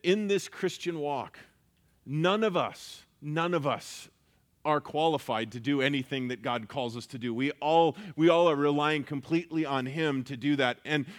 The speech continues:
we see over and over that we are to run the race set before us. We are to focus on what God has called us to do.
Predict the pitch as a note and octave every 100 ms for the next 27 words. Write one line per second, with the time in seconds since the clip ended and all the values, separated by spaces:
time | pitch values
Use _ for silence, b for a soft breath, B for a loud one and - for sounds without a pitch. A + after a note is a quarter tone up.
0 | F3 D3+ - G3 F3 G3+ F#3 F3 F3 D#3
1 | D3 E3+ F#3+ D3 C#3 E3 E3 D3 D3 C#3
2 | - D3+ E3 C#3 D3+ C#3+ C3 A#2+ D#3+ F#3
3 | F3 - C#3+ F3 F3 E3+ - D3 C#3 C#3
4 | C#3+ D#3 C#3+ B2 - D#3 C#3+ B2+ B _
5 | E3 E3+ - - B2+ D3 D#3 G#2+